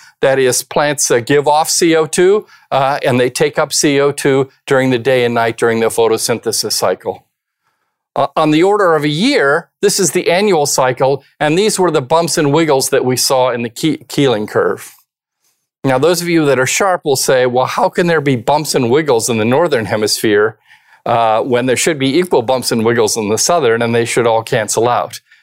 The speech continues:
Two reasons. There's a lot more plant matter in the northern hemisphere than the southern hemisphere.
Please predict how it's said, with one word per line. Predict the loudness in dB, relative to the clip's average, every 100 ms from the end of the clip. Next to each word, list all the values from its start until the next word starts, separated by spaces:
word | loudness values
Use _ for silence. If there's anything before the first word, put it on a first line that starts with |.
| _
Two | 0 2
reasons. | 2 2 -2 -2 -4 _ _ -2
There's | 0 0
a |
lot | 0 0 0
more | -2
plant | 0 -2 -2 -2
matter | -2 2 0
in | 0
the |
northern | 0 0 0 0
hemisphere | 0 -2 -4 0 0
than | 0 -2
the | -2
southern | -2 0 -2
hemisphere. | -2 -4 -4 -2 0 0